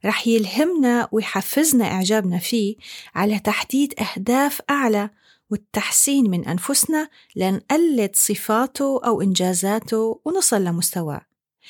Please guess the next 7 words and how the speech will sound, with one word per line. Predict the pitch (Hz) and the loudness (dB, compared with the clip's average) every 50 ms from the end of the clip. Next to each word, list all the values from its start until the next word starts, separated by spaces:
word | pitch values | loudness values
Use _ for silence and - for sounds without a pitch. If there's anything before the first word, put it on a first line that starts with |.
| - - - - - - _ | -18 -18 -18 -18 -20 -18 _
هالشي | - 220 190 - - - - 285 311 320 277 | -6 -2 0 2 2 2 2 0 0 0 0
بعلم | 190 180 180 196 226 214 208 | -2 -2 -2 0 0 2 2
النفس | 196 190 202 233 262 - - - - | 2 2 0 0 0 0 -2 -2 -2
بيسموه | - - 202 - - 214 208 202 208 226 247 262 269 269 - _ _ _ _ - | -4 -4 -4 -2 0 0 0 0 2 2 2 0 0 -4 -8 _ _ _ _ -2
المقارنة | 220 208 202 196 185 - _ - 233 247 262 269 269 254 247 247 | 0 0 2 0 0 -4 _ 0 0 2 2 2 2 2 2 2
الاجتماعية | 233 - - - - - - - 208 202 202 196 196 196 220 240 247 | 2 0 0 -2 -2 -2 -2 -4 -2 -2 -2 -2 -2 0 0 2 0
التصاعدية، | 240 240 _ - 208 - - - 214 202 180 185 190 180 180 214 202 170 143 - - | 0 -2 _ -4 0 0 0 2 0 0 0 -2 -4 -2 -2 -2 -2 -2 -6 -8 -12